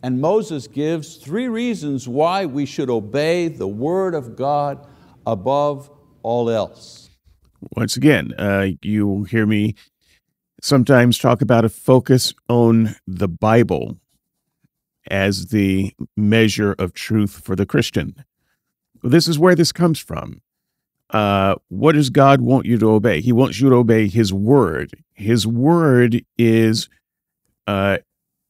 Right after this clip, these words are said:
Speaker 2: another way of saying the Bible. God, God's word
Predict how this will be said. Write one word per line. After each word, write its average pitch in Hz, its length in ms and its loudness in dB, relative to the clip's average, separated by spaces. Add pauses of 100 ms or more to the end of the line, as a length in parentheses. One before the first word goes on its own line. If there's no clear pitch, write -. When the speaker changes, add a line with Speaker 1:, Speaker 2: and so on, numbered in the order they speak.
(260)
Speaker 2:
another 117 680 4
way 113 320 4
of 98 160 -6
saying 107 640 0 (180)
the 104 180 -2
Bible. 107 360 0 (880)
God, 107 320 -2
God's 117 300 4
word 110 520 2